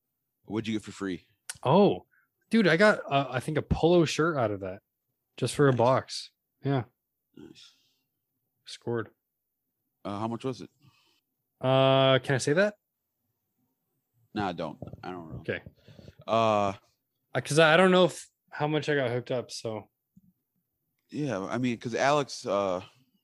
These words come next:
Speaker 1: is a good dude, you know, and, uh, um,
Speaker 2: It was a nice price. I
Speaker 1: Good,
Speaker 2: compared
Speaker 1: I'm
Speaker 2: to,
Speaker 1: glad.
Speaker 2: like, 'cause I was, I had it in my car in Small Batch,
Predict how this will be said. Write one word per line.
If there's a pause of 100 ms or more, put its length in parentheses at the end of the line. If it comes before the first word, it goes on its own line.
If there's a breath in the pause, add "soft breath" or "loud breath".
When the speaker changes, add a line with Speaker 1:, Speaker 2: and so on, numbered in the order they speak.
(760)
Speaker 1:
is
a
good
dude, (300)
you
know,
and,
uh, (1400)
um, (840)
Speaker 2:
It
was
a
nice
price. (420)
I
Speaker 1:
Good,
Speaker 2:
compared
Speaker 1:
I'm
Speaker 2:
to,
Speaker 1:
glad.
Speaker 2:
like, (320)
'cause
I
was,
I
had
it
in
my
car
in
Small
Batch,